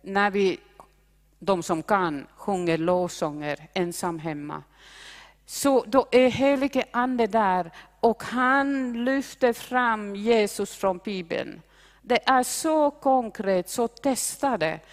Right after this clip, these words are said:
Prova en vecka och sätt dig på ett ställe där du kan vara i lugn och ro. Ta en liten stund med Jesus, öppna din bibel, läs och säg: "Helige Ande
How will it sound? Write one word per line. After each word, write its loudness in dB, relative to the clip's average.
Prova 2
en 0
vecka -2
och 0
sätt 0
dig 6
på 4
ett 0
ställe -2
där 0
du 0
kan -2
vara 2
i 0
lugn 2
och 0
ro. -2
Ta 4
en 0
liten 2
stund 0
med 0
Jesus, -2
öppna 2
din -2
bibel, -2
läs 0
och -4
säg: -2
"Helige -2
Ande -8